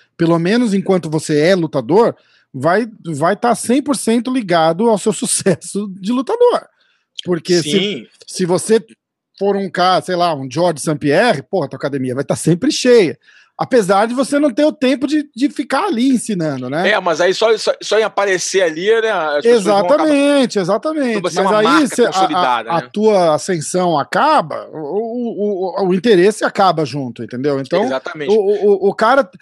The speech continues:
Speaker 1: de repente, como um negócio, é interessante ele ter, é, uma coisa que ele não vai poder se dedicar, porque to-, a, a galera esquece disso também. Tudo que você, você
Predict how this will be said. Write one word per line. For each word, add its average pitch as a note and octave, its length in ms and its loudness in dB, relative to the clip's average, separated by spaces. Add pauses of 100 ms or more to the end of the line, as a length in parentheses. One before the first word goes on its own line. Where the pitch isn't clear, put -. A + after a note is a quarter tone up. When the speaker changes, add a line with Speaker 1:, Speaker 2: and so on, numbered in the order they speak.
(140)
Speaker 1:
de A#3 100 0
repente, C4+ 360 0
como C4+ 180 2
um B3+ 100 2
negócio, G#3+ 960 0
é G#3 60 -4
interessante D4+ 760 0
ele F3 120 -2
ter, G3+ 420 2 (300)
é, F3 320 -2
uma E3+ 200 -4
coisa G3+ 220 -2
que A3 80 0
ele F#3+ 100 0
não A3+ 300 0
vai G3 140 2
poder F3+ 260 -4
se D#3+ 140 -10
dedicar, D3+ 480 -4
porque C#3+ 400 -8
to-, D#3 180 -6
a, - 220 -4
a - 20 -2
galera A3+ 240 2
esquece A3+ 480 -2
disso C#3 260 -6
também. A2+ 320 -10 (400)
Tudo D#4+ 360 6
que - 100 -6
você, A#3 540 2 (100)
você D#3 720 0